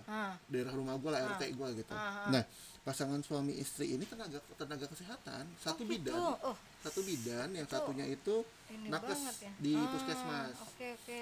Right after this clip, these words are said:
Speaker 2: Jadi rumah gua di Matraman, yang pasangan ini kerjanya di puskesmas Tebet.
Speaker 1: Hmm.
Speaker 2: Yang satunya lagi hamil istrinya.
Speaker 1: Eh.
Speaker 2: Suaminya
Speaker 1: Terus?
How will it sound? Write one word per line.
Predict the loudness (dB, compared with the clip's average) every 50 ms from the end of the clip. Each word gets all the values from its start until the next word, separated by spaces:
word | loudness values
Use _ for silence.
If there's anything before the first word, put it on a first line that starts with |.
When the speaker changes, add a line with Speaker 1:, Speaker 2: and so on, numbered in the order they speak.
| -2 4
Speaker 2:
Jadi | 8 8 8
rumah | 8 8 4 4
gua | 2 2
di | 2 2
Matraman, | 2 2 0 0 0 0 0 2 0 0 0 0 0
yang | 0 0 0 0 0 0
pasangan | 0 0 0 0 0 0 0
ini | 0 0 -2 -2 -2
kerjanya | -2 -2 -2 -2 0 -2 0 0 -2 -2 -2 -2 -2
di | 0 2 4 4 4 2 -2 -10 -18 -20 -20 -20 -20 -20 -20 -20 -8
puskesmas | -6 -6 -4 -4 -4 -6 -4 -6 -8 -6
Tebet. | -4 -4 -2 -2 -2 -4 -4 -14 -20 -20 -14
Speaker 1:
Hmm. | -10 -6 -6 -4 -4 -4 -4 -4 -4 -4 -4 -6 -8 -6
Speaker 2:
Yang | -6 -6 -4 -4
satunya | -6 -6 -6 -6 -4
lagi | -4 -6 -6 -6 -8
hamil | -8 -8 -6 -6 -6 -6
istrinya. | -6 -6 -6 -6 -4 -4 -4 -4 -2
Speaker 1:
Eh. | -2 -2 -2 -2 -4 -10 -16 -20 -20 -20 -20 -20 -18
Speaker 2:
Suaminya | -12 -2 0 0 2 2 0 0 2 2 2 2 2 0 -2
Speaker 1:
Terus? | -6 -8 -14 -18